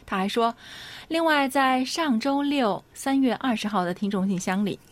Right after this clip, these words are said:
在最后的获奖名单里呢，听到了填写网上收听报告的新听友高林元的名字。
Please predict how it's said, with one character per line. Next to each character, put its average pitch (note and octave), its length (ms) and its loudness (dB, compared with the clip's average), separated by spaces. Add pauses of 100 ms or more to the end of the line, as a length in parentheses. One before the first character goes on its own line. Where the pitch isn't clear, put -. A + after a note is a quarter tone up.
在 G3 280 0
最 G#3+ 200 -4
后 G#3+ 180 -2
的 G3 140 -2
获 G3+ 180 0
奖 E3+ 160 -4
名 D3+ 200 -6
单 G#3 200 0
里 E3+ 140 -2
呢， D#3 180 0 (360)
听 D#4 200 0
到 C#4+ 200 2
了 G#3 220 2
填 G3+ 280 -2
写 G#3+ 240 0
网 D#3+ 240 0
上 F#3 240 -2
收 A#3 180 -2
听 B3 240 2
报 G#3+ 220 0
告 G3 180 0
的 F3+ 120 -2
新 B3+ 200 0
听 C#4+ 300 0
友 D3 340 2 (320)
高 C#4+ 220 0
林 B3+ 240 0
元 E3 320 0
的 C#4 100 2
名 D3+ 220 0
字。 - 240 -8